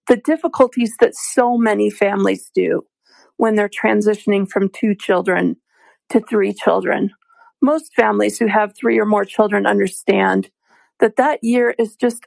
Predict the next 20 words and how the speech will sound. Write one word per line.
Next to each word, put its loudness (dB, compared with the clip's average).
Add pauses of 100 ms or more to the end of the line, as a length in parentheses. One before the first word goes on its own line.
always 0
difficult 0
for -2
young 0
couples, -4 (840)
whether 2
it's -6
just -4
a 2
lack 0
of -4
money 0
or -2
time 0
or -2 (360)
too -2
many 0
things -2
to -2
do. 0